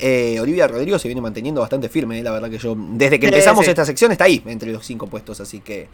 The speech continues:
Speaker 2: Sí, es verdad, es
Speaker 1: vayan
Speaker 2: verdad.
Speaker 1: mis respetos, a pesar de que no me guste, eh, para nada el disco.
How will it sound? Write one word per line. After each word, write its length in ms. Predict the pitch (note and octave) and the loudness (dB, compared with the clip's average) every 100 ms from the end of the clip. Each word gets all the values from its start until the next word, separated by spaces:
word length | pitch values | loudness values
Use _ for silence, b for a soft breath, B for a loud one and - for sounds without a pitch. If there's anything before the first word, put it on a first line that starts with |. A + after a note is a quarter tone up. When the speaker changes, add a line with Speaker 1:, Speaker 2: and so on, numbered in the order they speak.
| - | -4
Speaker 2:
Sí, 140 | F3+ | 2
es 220 | D#3+ D3+ | 4 4
verdad, 340 | D3+ C#3+ C#3 - | 2 0 -2 -2
es 80 | D#3+ | 0
Speaker 1:
vayan 0 | |
Speaker 2:
verdad. 240 | E3+ F#3 D#3 | 2 2 -2
Speaker 1:
mis 80 | |
respetos, 360 | C#3 D#3 F3 E3 | -4 -2 -2 -4
a 80 | C3+ | -4
pesar 180 | - B2 | -4 -4
de 80 | A2+ | -4
que 60 | |
no 80 | A#2+ | -6
me 80 | B2 | -4
guste, 320 | B2 A#2 B2 - | -6 -4 -6 -4
eh, 600 | A2+ G#2+ G2+ G2 F#2 F#2+ | -4 -4 -6 -10 -10 0
para 220 | C4+ B3 | 4 8
nada 320 | G3+ D#3+ A#2 A2 | 8 8 4 -2
el 120 | G#2+ | -10
disco. 300 | A2+ G#2 - | -10 -10 -16